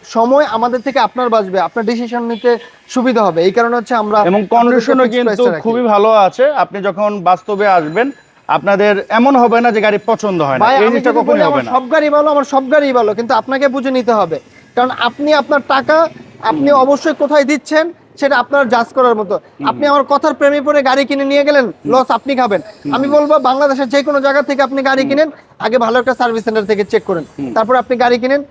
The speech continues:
Speaker 1: আপনি জিতবেন,
Speaker 2: হুম।
Speaker 1: অসুবিধার কিছু নাই। এটা হচ্ছে Tucson দুই হাজার সতেরোর মডেল, দুই হাজার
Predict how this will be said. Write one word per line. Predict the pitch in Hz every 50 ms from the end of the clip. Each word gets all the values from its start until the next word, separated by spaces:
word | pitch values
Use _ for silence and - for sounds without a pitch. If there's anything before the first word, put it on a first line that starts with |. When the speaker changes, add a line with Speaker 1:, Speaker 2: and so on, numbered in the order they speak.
| - - -
Speaker 1:
আপনি | 208 208 - 277 269
জিতবেন, | 208 240 233 180 165 175 160
Speaker 2:
হুম। | 143 - _ _ -
Speaker 1:
অসুবিধার | 202 220 240 262 254 247 254 233
কিছু | 202 220 202 208
নাই। | 180 156 143 - - _ _ _ _ -
এটা | - 220 254
হচ্ছে | 254 - 277
Tucson | - - 285 247 - - 294 285 262
দুই | 220 262
হাজার | 262 254 240 262 254
সতেরোর | - - 254 240 277 277 277 285
মডেল, | 277 269 262 269 285 311 311 - - - - - - _ 185
দুই | 185 254
হাজার | 262 240 254 254